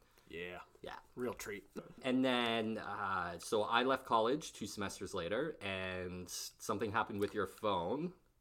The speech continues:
Speaker 1: Yep.
Speaker 2: It got lost
Speaker 1: Yep.
Speaker 2: and changed numbers, and then you found it in your pants pocket.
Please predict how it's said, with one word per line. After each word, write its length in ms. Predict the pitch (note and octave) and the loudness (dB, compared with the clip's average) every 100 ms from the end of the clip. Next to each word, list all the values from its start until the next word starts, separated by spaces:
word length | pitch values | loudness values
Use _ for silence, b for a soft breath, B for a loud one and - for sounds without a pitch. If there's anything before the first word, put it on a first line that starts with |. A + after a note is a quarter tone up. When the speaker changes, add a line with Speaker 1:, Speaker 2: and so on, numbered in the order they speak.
| - | 0
Speaker 1:
Yep. 160 | C#3 F#3 | 4 4
Speaker 2:
It 60 | A2 | 4
got 200 | E2+ A2 | 2 10
lost 640 | D3 D#3 - - - - - | 12 12 8 -6 -8 -8 -4
Speaker 1:
Yep. 100 | F#2+ | -2
Speaker 2:
and 220 | F#2+ F#2+ | -2 -4
changed 300 | - G2 A2 | -4 -4 -2
numbers, 440 | G#2 A#2+ E3+ F3+ | 0 4 4 2
and 160 | G2 G#2 | 0 -4
then 60 | |
you 80 | G2 | -4
found 340 | - G#2+ G#2+ A2 | 0 4 4 4
it 60 | |
in 80 | B2 | -2
your 80 | A#2 | -4
pants 300 | - G2 - | -4 -4 2
pocket. 500 | G#2 G2+ G3 D4+ | 2 4 2 -2